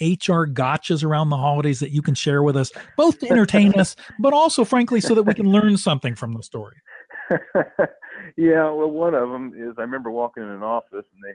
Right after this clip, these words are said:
Speaker 2: had mistletoe hanging, and I thought, "No, no, no, no, no, get that out of here." Um,
Speaker 1: <laughs>
Speaker 2: you don't need mistletoe hanging around an office.
Speaker 1: Especially in twenty eighteen, it sounds like a really bad idea.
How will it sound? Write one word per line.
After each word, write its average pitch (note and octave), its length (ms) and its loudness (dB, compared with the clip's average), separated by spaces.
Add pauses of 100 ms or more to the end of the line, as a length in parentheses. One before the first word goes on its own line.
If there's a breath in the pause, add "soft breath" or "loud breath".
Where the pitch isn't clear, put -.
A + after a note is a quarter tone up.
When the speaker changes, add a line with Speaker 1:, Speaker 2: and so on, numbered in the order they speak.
Speaker 2:
had G2 160 -6
mistletoe G2 680 -8
hanging, F#2+ 420 -14
and F#2 80 -10
I G2 100 -4
thought, C#3 200 -2
"No, A3+ 320 0
no, E3+ 220 -4
no, C3+ 240 -6
no, A#2 260 -8
no, G2+ 280 -8
get D#3+ 160 -12
that A3 100 -6
out G#2+ 260 -10
of - 120 -20
here." - 880 -4
Um, C3+ 260 2 (400)
Speaker 1:
<laughs> - 60 -20
Speaker 2:
you A#3+ 60 2
don't G#3+ 220 2
need C#3+ 140 -2
mistletoe B2 520 -4
hanging G#2+ 240 -6
around A2+ 200 -6
an F#2+ 80 -10
office. - 220 0
Speaker 1:
Especially A#3 400 -2
in F#3+ 120 0
twenty B3 380 2
eighteen, F#3 400 0
it C#3+ 100 -2
sounds C#3+ 240 0
like C#3 120 -2
a C3+ 40 -2
really B2 220 -2
bad A2+ 260 -2
idea. G#3 380 -4